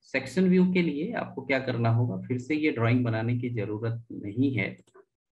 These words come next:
आप इसको सेलेक्ट कीजिए और इसकी एक कॉपी क्रिएट कर लीजिए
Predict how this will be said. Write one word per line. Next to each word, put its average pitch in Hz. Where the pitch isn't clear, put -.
आप 117
इसको 123
सेलेक्ट 120
कीजिए 120
और -
इसकी 139
एक 165
कॉपी 120
क्रिएट 95
कर 101
लीजिए -